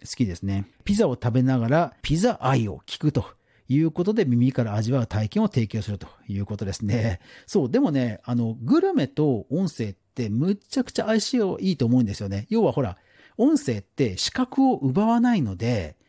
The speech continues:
目ではピザハットの商品、味覚ではそのピザの美味しさ、そして耳では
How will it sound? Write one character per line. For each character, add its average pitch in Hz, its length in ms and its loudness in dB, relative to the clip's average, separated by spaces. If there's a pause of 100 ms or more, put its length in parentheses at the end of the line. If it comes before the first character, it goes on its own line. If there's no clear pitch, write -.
(320)
目 269 200 4
で 302 140 0
は 277 320 2 (340)
ピ 170 120 0
ザ 156 120 2
ハ 156 140 -4
ッ - 40 -6 (100)
ト 220 100 0
の 226 160 2
商 143 260 2
品、 98 260 -4 (200)
味 165 160 2
覚 254 280 0
で 302 100 2
は 190 340 0
そ - 120 -2
の 117 60 2
ピ 139 120 0
ザ 123 120 2
の 104 80 -4
美 107 100 -4
味 113 80 0
し - 60 -6
さ、 104 260 -4
そ - 160 -4
し 202 40 -10
て 240 100 -2
耳 226 260 6
で 269 120 0
は 285 240 0